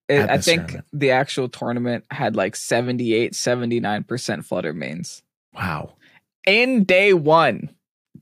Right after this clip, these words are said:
Speaker 1: Not even just day two. That means people who, you know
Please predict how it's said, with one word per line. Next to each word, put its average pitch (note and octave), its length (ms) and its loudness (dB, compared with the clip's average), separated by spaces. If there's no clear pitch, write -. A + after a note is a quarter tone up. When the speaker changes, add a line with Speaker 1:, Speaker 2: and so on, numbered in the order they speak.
Speaker 1:
Not G#3 300 4
even C#4+ 340 4
just C4 360 4
day B3 300 6
two. G#3+ 380 6
That F3 160 6
means G#3 340 2
people D#3 760 2
who, F#3 320 8
you F#3 160 4
know C#3+ 320 6